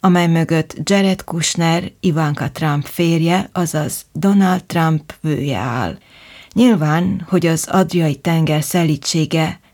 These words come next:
ámulatba ejtette az éppen arra hajókázó multimilliárdosokat,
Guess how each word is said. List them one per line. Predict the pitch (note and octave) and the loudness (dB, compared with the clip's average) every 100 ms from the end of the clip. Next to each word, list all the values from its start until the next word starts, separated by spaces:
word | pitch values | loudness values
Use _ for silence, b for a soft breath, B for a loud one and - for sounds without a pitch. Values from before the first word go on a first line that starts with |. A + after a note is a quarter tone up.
| _ _ | _ _
ámulatba | F#3+ D#3+ D#3 F#3 D#3+ D#3+ D#3+ | 0 2 2 0 -4 -2 0
ejtette | E3 E3 D#3+ - F3 | 0 0 -2 -2 -2
az | D#3+ D3+ | -2 -2
éppen | - G3 G3 E3 | 0 0 0 -2
arra | - D#3+ D#3 D3+ | 0 -2 0 -2
hajókázó | D#3 D#3 D3 - D#3+ D#3 E3 E3+ - | 0 0 -2 -2 -4 -2 -2 -2 -2
multimilliárdosokat, | - F3 E3+ D3+ E3 D3 D#3 D#3 D3+ D3+ D#3+ D#3+ E3+ D#3+ E3 E3 | -2 -2 -2 -2 -2 0 0 0 0 -2 -2 -2 -4 -2 -4 -4